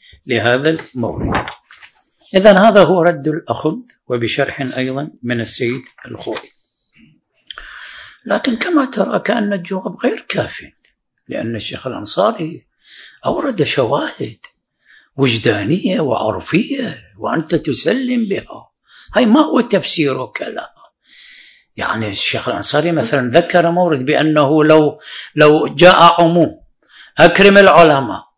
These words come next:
وق-، وجاء خاص قال: "لا تكرم زيداً"، وشككت بأن زيداً المراد بالخاص هو زيد الجاهل لو زيد العالم،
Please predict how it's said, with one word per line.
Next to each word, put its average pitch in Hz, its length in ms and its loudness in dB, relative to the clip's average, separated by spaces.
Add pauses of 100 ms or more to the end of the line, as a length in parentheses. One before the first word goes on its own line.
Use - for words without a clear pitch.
وق-، 160 480 4
وجاء 170 540 6
خاص 170 480 4
قال: 165 480 4
"لا 196 220 10
تكرم 196 520 4
زيداً"، 147 580 4 (800)
وشككت 196 680 6
بأن 180 560 4
زيداً 175 480 6
المراد 165 640 6
بالخاص 175 720 4
هو 175 140 8
زيد 175 360 4
الجاهل 190 680 4
لو 196 220 4
زيد 175 320 4
العالم، 185 800 4